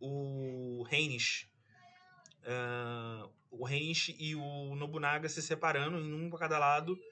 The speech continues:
fazer coisas diferentes, né? Então a gente vai saber semana que vem. Eu acho que semana que vem tem, acho que semana que vem tem Hunter x Hunter. Deixa eu só verificar aqui, mas eu tenho quase certeza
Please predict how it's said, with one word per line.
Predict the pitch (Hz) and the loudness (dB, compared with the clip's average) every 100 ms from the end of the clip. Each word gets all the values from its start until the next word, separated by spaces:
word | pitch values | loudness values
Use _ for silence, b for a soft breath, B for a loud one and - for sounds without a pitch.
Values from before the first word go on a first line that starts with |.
| - - _ | -20 -20 _
fazer | 143 147 | 2 2
coisas | 151 165 160 | 2 2 2
diferentes, | 156 180 160 - - - | 2 4 6 4 -2 -8
né? | 107 127 - - - _ _ _ - _ - | -6 -6 -6 -10 -10 _ _ _ -20 _ -12
Então | 123 127 143 _ 143 143 156 | -6 -6 -8 _ 2 2 2
a | 165 | 2
gente | 160 | 2
vai | 160 | -2
saber | 160 156 | 0 0
semana | 151 170 165 165 | 0 0 2 2
que | 165 208 | 0 -8
vem. | 180 120 127 170 | -12 2 2 4
Eu | 190 | 0
acho | 156 | -2
que | - | -2
semana | 160 160 | -4 -4
que | 175 | -4
vem | 160 185 | -4 -6
tem, | - 156 185 208 180 143 120 104 95 185 160 _ - _ _ _ _ _ _ _ _ _ _ _ _ _ _ | -2 -2 0 -4 -4 -4 -6 -10 -12 -12 -16 _ -20 _ _ _ _ _ _ _ _ _ _ _ _ _ _
acho | 131 143 | -10 -8
que | - | -8
semana | 143 143 | -6 -6
que | 151 | -8
vem | 127 151 175 _ - | -6 -6 -8 _ -2
tem | 151 165 190 185 - | 0 2 -2 -8 -6
Hunter | 160 175 185 | -4 0 0
x | 151 | 0
Hunter. | 104 98 101 95 | -6 -8 -10 -10
Deixa | - 92 | -12 -12
eu | |
só | - 160 | -10 -8
verificar | 160 170 - 151 | -8 -10 -8 -8
aqui, | 147 - | -8 -14
mas | 143 | -12
eu | 160 | -14
tenho | 160 | -12
quase | - - | -8 -6
certeza | - 185 160 - 131 139 147 | -6 -6 -8 -10 -10 -10 -12